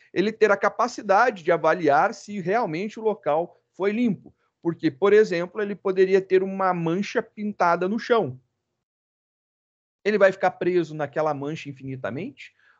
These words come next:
Ou ele tem que entender que aquilo dali não é sujeira e ele não consegue remover e ele vai pra frente? Então, ele tem que ter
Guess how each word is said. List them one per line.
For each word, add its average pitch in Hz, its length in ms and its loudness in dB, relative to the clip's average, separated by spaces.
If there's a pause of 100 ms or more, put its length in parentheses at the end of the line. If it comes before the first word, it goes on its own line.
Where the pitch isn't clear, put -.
Ou 185 160 4
ele 202 200 4
tem 190 260 -4
que 185 120 -12
entender 170 440 0
que - 100 -4
aquilo 160 320 -2
dali 147 300 0
não 151 240 -2
é 151 100 0
sujeira 147 600 0
e 147 60 2
ele 143 120 2
não 143 140 -2
consegue 143 380 -2
remover 143 460 -2
e 151 120 -2
ele 147 100 -2
vai 131 180 4
pra 139 140 -2
frente? - 480 -10 (960)
Então, 127 200 0
ele 143 120 4
tem 165 200 -2
que 165 80 -18
ter 160 340 2